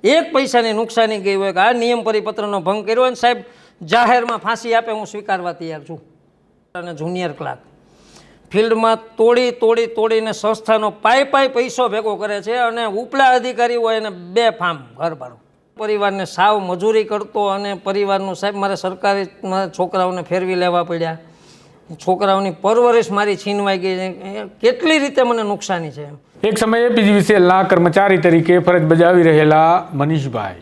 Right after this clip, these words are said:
Speaker 2: કે જેઓ હવે શેરડીના રસનો સિચોડો હલાવી અને પોતાનું જીવન નિર્વાહ કરવા મજબૂર બન્યા છે, કારણ કે તેમના ઉપરી અધિકારીઓ ઈચ્છતા હતા કે પીજીવીસીએલમાં કૌભાંડ અને કાંડ ચાલતા રહે અને આ વ્યક્તિ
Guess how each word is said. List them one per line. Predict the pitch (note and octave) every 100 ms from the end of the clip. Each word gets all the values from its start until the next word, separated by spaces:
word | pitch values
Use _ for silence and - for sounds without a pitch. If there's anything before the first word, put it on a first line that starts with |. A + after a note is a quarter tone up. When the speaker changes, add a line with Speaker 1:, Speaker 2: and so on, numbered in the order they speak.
| -
Speaker 2:
કે | C3+
જેઓ | D3+ F#3+ F3
હવે | D3 C#3+ F#2 - - _ - - -
શેરડીના | F#3 G3+ G3+ G3 G3
રસનો | F3 F3 E3+ F3 F#3+
સિચોડો | F#3 E3 B3 C4 A3+
હલાવી | G3+ F#3 F3+
અને | E3+
પોતાનું | D#3 E3 D3+ D#3 E3+
જીવન | D3 D3+
નિર્વાહ | D3+ D3 D3+ D#3+
કરવા | D#3+ C#3+ C#3
મજબૂર | C3+ C3+ B2+ E3+ B3
બન્યા | G3 F3 D3+
છે, | D3 D3
કારણ | F3+ G#3 G3 C#3+
કે | D#3+ G3+ - - -
તેમના | C4 D4 D4
ઉપરી | C4+ B3+ G#3+
અધિકારીઓ | E3+ F3 E3+ D#3 C#3+
ઈચ્છતા | C#3+ - G#3
હતા | F3+ G#3+ A#3+
કે | A#3
પીજીવીસીએલમાં | F3 C#3+ C#3 C3+ D3+ D3+ C3+ C3+
કૌભાંડ | C3 C#3+ B2+ E3+ F#3+
અને | F3+ E3
કાંડ | F3 F#3
ચાલતા | F3+ G3 G#3+ F#3
રહે | D3 C#3 G#3 - -
અને | B2+ C#3
આ | D3+
વ્યક્તિ | F3 A#3 A#3 - G#2+